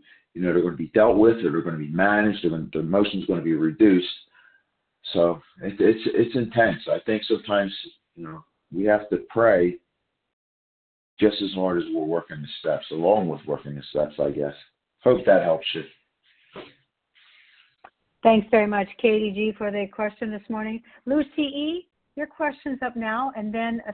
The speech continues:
Speaker 2: Sonia S will follow you, and it looks like we're gonna have some time for others to ask a question, maybe three or four more. So let's move along with Lucy E, then Sonia, and then we'll see what happens. Hey, Lucy, your question, please.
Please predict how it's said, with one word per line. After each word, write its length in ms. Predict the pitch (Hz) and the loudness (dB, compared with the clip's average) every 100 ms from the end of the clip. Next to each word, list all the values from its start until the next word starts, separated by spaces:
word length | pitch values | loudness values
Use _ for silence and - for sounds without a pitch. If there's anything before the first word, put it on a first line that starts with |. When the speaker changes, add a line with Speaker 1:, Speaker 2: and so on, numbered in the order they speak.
| - | -8
Speaker 2:
Sonia 360 | 254 254 240 233 | -6 -4 -4 -4
S 160 | 262 277 - | -4 -4 -6
will 120 | 233 - | -8 -2
follow 220 | 240 233 | -2 0
you, 300 | 220 208 233 _ - _ - | -2 -2 -4 _ -20 _ -12
and 140 | 214 | -8
it 60 | 226 | -6
looks 160 | 269 269 | -6 -4
like 140 | 240 | -4
we're 80 | 220 | -4
gonna 180 | 226 226 | -4 -4
have 240 | 226 220 - | -4 -4 -6
some 100 | 220 | -10
time 320 | 226 226 220 | -4 -4 -4
for 160 | 220 | -2
others 300 | 208 202 226 - | -2 -2 -6 -6
to 40 | - | -2
ask 280 | 202 190 _ | -2 -2 _
a 60 | 196 | -10
question, 400 | - 196 - 202 | -4 -4 -4 -8
maybe 260 | 208 208 208 | -8 -8 -8
three 140 | - 208 | -4 -4
or 80 | 202 | -4
four 180 | 196 | -6
more. 320 | 196 190 180 170 - | -4 -6 -6 -8 -6
So 100 | 202 | -4
let's 180 | 226 - _ - - _ _ _ 233 | -4 -8 _ -20 -20 _ _ _ -2
move 220 | 233 233 | 0 2
along 260 | 226 226 | 0 0
with 160 | 226 214 | -2 0
Lucy 340 | 233 233 - | 0 0 -4
E, 220 | 240 240 233 | -4 -2 -2
then 220 | 226 220 - | -4 -6 -4
Sonia, 280 | 233 233 220 | -4 -2 -4
and 80 | |
then 120 | 202 196 | -6 -8
we'll 100 | 190 | -6
see 40 | 208 | -4
what 140 | 196 | -2
happens. 400 | 185 185 170 - | -2 -4 -6 -8
Hey, 100 | 254 | -2
Lucy, 300 | 247 226 220 | 0 0 0
your 140 | 226 226 | -4 -4
question, 420 | 233 190 - 185 | -4 -8 -8 -10
please. 200 | 190 170 | -10 -10